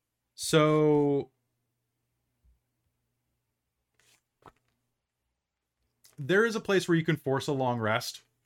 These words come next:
at the end of, uh, part six. Um, basically, you just, you wait for something to happen, and you can be like, "Okay, cool, you get a long rest." Um, I would do,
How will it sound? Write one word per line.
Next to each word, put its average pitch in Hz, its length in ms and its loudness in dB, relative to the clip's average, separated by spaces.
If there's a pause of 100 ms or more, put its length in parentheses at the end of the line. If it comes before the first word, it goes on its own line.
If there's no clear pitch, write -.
(300)
at 123 140 -6
the 120 140 -2
end 120 180 -2
of, 113 340 -4
uh, 120 80 -8
part 123 280 -2
six. - 420 -2 (720)
Um, 104 400 -2
basically, 117 400 -4
you 117 100 -4
just, 113 180 -6
you 120 200 -4
wait 110 240 -2
for 104 100 -6
something 98 300 -6
to 90 60 -6
happen, 110 480 -4
and 101 140 -6
you 95 80 -6
can 113 80 -10
be - 80 -12
like, 208 80 -6
"Okay, 95 180 -6
cool, 117 120 -8
you 104 60 -8
get 104 100 -4
a 92 40 -8
long 95 160 -8
rest." 117 220 -6 (420)
Um, 127 460 -2 (240)
I 151 540 -2
would 123 720 -4 (120)
do, 104 880 -2